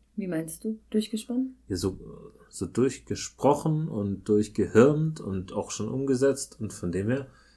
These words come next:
Speaker 2: finde ich, war's jetzt eigentlich schon ziemlich gut.
Speaker 1: Ja,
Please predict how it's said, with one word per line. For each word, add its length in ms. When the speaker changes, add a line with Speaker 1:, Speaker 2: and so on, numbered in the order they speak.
Speaker 2:
finde 520
ich, 200
war's 280
jetzt 180
eigentlich 260
schon 220
ziemlich 340
gut. 340
Speaker 1:
Ja, 380